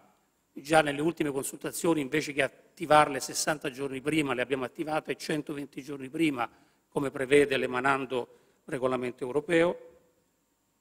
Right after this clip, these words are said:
Siamo strutturati per un grande europeo, aeroporto con prospettive di crescita significative,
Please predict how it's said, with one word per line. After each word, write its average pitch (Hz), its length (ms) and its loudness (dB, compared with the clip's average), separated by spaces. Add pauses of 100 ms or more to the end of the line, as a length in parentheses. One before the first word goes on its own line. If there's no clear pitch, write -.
Siamo 180 340 6
strutturati 170 680 8
per 139 140 -6
un 147 80 -2
grande 156 260 4
europeo, 143 600 0
aeroporto 143 600 6
con - 380 -2
prospettive 165 680 2
di 131 100 -6
crescita 127 500 -2
significative, 143 1120 0